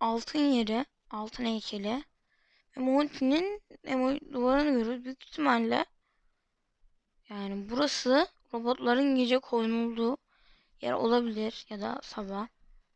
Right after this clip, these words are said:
Bilmiyorum yani. Burada da Roxana Wolf bizi kovalıyor. Şimdi aha, tam yerini durdurmuşum bu arada.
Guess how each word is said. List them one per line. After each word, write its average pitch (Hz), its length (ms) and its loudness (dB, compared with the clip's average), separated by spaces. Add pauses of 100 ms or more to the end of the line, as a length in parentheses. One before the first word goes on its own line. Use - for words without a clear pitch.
(600)
Bilmiyorum 247 760 0
yani. 202 480 -4 (1120)
Burada 285 200 0
da 302 80 6
Roxana 254 760 2
Wolf 254 360 -2 (120)
bizi 233 180 -6
kovalıyor. 208 600 -2 (2750)
Şimdi 226 340 -8
aha, 226 300 2 (200)
tam 240 240 2
yerini 240 300 6
durdurmuşum 208 680 -4
bu 208 40 -6
arada. 208 380 -6